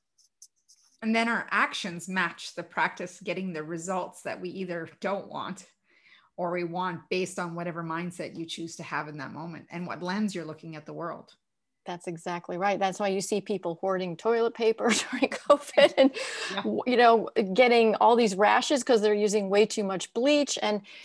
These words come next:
Speaker 2: you know, we, when we're afraid and when we are in negative emotion,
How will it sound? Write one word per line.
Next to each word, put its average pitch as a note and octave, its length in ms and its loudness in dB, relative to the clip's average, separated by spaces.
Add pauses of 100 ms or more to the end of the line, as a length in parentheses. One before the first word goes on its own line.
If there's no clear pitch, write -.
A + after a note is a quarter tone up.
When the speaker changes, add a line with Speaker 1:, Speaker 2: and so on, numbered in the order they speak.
Speaker 2:
you A#3 120 4
know, G#3+ 220 4
we, G#3+ 360 0
when G#3+ 260 -2
we're A3+ 240 4
afraid G#3+ 600 2
and F#3+ 240 -6
when G3 220 -2
we G3+ 200 -2
are G3+ 220 0
in G3 380 -6
negative G3 400 -4
emotion, A3 720 -4